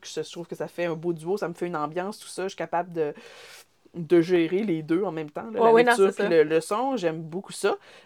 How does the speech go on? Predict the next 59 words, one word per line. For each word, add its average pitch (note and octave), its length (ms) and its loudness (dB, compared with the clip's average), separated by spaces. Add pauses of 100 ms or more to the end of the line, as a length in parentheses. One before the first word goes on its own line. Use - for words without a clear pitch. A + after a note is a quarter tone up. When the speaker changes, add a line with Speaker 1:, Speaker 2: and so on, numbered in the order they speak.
Speaker 1:
Mais F#3 160 -10
c'est G3 80 -8
que A3+ 100 0
l'auteur A3+ 420 4
nous G#3+ 100 -2
propose G#3 420 -2
une F#3+ 120 -6
bande D#3+ 260 -2
son. G#3 340 -8
J'ai E3+ 120 -12
trouvé F3+ 260 -4
que F#3 100 -2
c'était, F3+ 540 -2
euh, D#3 180 -2 (400)
vraiment G3 460 2
une G3+ 100 0
Speaker 2:
Wow. D#3+ 100 2
Speaker 1:
belle G#3 160 12
attention. G3 720 6 (400)
Ça F#3 80 0
veut F3 60 -2
dire G3+ 160 2
que, - 80 -10
tu - 80 -8
sais, A3 80 -8
il G#3 80 -6
y F#3 40 0
a - 20 0
eu F#3 80 0
une F#3 120 -8
recherche - 460 -6
derrière E3 340 -4
tout - 120 -18
ça. F#3+ 240 -8 (400)
Donc, F3 340 2
euh, E3 540 6
écoute, - 420 -4
moi, A3+ 320 0
c'est - 160 -12
un E3+ 100 0
franc E4 380 -8
succès, - 480 -6
c'est F3+ 220 -6
un E3 120 0
gros G3 220 -2
coup - 160 -8
de - 100 -20
cœur. A#3+ 320 4
Là, B3+ 140 0
je - 100 -10
pense E4+ 300 -2
que, D4 240 2 (400)
si - 140 -8
je - 20 -2
me A#3 60 4
trompe A3 220 -4
pas, F#4+ 100 -2
Sarbacane, C4 760 -2
euh, F#3 560 0